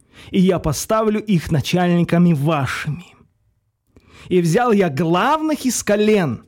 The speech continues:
мужей мудрых и испытанных, и сделал их начальниками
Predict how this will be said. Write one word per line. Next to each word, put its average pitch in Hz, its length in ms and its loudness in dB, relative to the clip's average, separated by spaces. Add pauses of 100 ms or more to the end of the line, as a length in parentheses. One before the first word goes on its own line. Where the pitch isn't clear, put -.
(120)
мужей 160 360 2
мудрых 220 500 2
и 226 160 2
испытанных, 139 720 -4 (400)
и 190 100 -2
сделал 170 440 0
их 202 260 -2
начальниками 143 840 -4